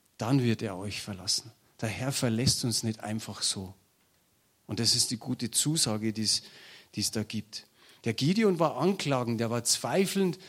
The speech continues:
der, der war an manchen Stellen einfach, oder wie hier, spöttisch. Aber wie hat Gott reagiert? Oder wie hat Gott mit ihm gesprochen? Hat er dann gesagt, „Na ja, wenn's mir so daherkommst, dann,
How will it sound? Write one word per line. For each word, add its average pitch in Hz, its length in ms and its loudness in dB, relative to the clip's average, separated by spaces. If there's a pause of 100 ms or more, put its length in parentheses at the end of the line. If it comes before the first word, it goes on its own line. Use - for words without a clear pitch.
(340)
der, 127 240 0
der 127 180 0
war 135 140 2
an 143 100 6
manchen 156 320 2
Stellen 156 340 4
einfach, 135 380 -2 (140)
oder 120 260 0
wie 123 160 0
hier, 151 300 2 (220)
spöttisch. - 720 2 (420)
Aber 123 300 -2 (460)
wie 175 300 4
hat 160 320 0
Gott 160 320 2
reagiert? 143 800 2 (480)
Oder 127 220 0
wie 185 200 4
hat 156 220 2
Gott 170 220 2
mit - 300 2
ihm 226 240 8
gesprochen? 117 720 0 (340)
Hat 143 160 6
er 151 60 4
dann 143 160 6
gesagt, - 240 4 (180)
„Na 120 180 10
ja, 127 280 8
wenn's - 340 2
mir 123 180 10
so 135 220 6
daherkommst, 165 640 2
dann, 135 340 2